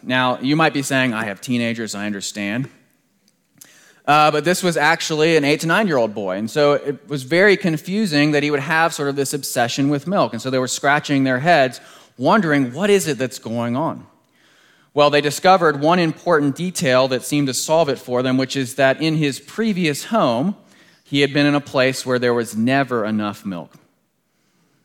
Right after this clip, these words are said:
There was always anxiety around it. There was bickering and fighting over who got the milk, and there was rarely any in the house. Now, this new family, uh, was extremely wealthy,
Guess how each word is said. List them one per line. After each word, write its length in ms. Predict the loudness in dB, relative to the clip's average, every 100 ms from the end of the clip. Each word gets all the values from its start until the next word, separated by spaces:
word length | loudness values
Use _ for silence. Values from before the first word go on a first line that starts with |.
| _ _ -10
There 120 | -8
was 120 | -2
always 360 | 2 2 0 -2
anxiety 720 | -2 -2 0 2 2 2 2
around 340 | 0 0 0
it. 100 | 0
There 80 | -2
was 120 | -8
bickering 580 | -6 0 0 0 0 0
and 120 | -2
fighting 400 | 0 2 4 2
over 240 | -2 -6 -8
who 220 | -6 0
got 240 | 0 0
the 80 | 0
milk, 340 | 0 2 0 -4 -20 -20 -20 _
and 180 | -2 2
there 120 | 2
was 200 | 2 -2
rarely 680 | 0 4 4 4 2 -2 -2
any 360 | 0 2 2 0
in 120 | -2
the 80 | -2
house. 560 | -2 -2 -4 -6 -10 _ _ _ _ _ _ _ _ _ _ _ _ _
Now, 140 | -2 0
this 220 | 0 0
new 200 | 0 0
family, 580 | 0 0 0 0 0 -2 -10 _ _ _ _ _ _ _ _ _ _
uh, 260 | -2 2 2
was 200 | 2 0
extremely 680 | -2 -2 -6 -2 0 0 0
wealthy, 560 | 2 2 0 -4 -6